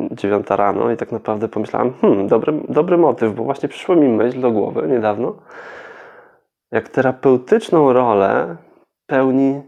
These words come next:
spisywanie różnych rzeczy i rozkładanie ich na czynniki pierwsze w czasie. To znaczy, jeżeli chcemy coś zrobić, nie wiem, napisać książkę,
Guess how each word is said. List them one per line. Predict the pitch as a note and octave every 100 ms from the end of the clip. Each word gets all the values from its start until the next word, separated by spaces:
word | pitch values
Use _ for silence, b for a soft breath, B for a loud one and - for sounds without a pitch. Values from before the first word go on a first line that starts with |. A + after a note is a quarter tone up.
| _
spisywanie | - - D3 - D3 D3+ C#3 G2+ F#2+ G2+ -
różnych | G#2+ G#2+ G#2+
rzeczy | A2 A2 G#2 - D3+ - B B B B B -
i | A#2+
rozkładanie | A#2+ A#2+ - B2 B2 B2+ D3 C3+
ich | B2+ B2 -
na | A#2+
czynniki | - A#2+ A#2+ B2+ B2 - B2 A#2+ _
pierwsze | - A#2 A2+ - A2+
w | -
czasie. | B2+ A2 - - -
To | -
znaczy, | G#2+ G#2 - A2+ A2 B B B B
jeżeli | G#2 A2+ B2
chcemy | B2+ - C3 C#3
coś | C#3+ - -
zrobić, | - A#2+ F2+ - -
nie | G2 -
wiem, | -
napisać | G#2 G2+ D#3 C#3+ -
książkę, | - G2+ - -